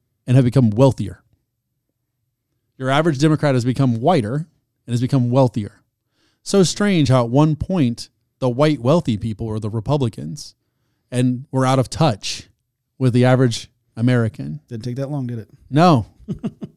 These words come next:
Speaker 1: And, you know, poor people have always been the Democrats.
Speaker 2: Yeah.
Speaker 1: Well, now the hillbilly,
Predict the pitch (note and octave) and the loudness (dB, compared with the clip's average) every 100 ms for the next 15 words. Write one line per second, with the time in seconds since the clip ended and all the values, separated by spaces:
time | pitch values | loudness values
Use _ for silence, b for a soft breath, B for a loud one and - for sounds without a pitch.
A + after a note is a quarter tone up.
0 | _ - C#3+ D3 D3+ D3 D3 E3 E3+ E3 | _ -4 2 4 4 2 0 2 4 2
1 | E3 _ _ _ _ - C#4 G4 C3 G#2+ | -4 _ _ _ _ 0 2 2 0 -2
2 | B2+ D#3+ - _ _ _ _ _ - C3+ | -2 -4 -6 _ _ _ _ _ -8 0
3 | D3 D3+ C#3+ C#3+ C3 D3 - A2 - - | 2 4 4 4 4 2 2 -4 -10 -18
4 | - _ _ _ _ _ _ _ _ _ | -20 _ _ _ _ _ _ _ _ _
5 | A#2+ G2+ _ _ - C#3 C#3+ D3+ E3 D#3 | -18 -18 _ _ -2 2 4 4 4 4
6 | B2 A2 G3 A3 C#3 A2+ C3+ D#3 | 2 6 6 8 6 4 2 0